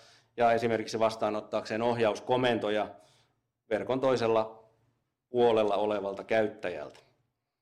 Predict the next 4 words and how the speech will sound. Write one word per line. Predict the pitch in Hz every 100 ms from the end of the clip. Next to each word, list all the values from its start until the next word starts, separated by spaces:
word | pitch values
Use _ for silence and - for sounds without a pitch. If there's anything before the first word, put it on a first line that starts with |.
| _ _ -
Arkipäiväisiä | 135 139 120 110 113 120 147
esimerkkejä | 156 165 151 147 147
tällaista | 143 143 139 131 131
laitteista | 131 131 131 123 120 120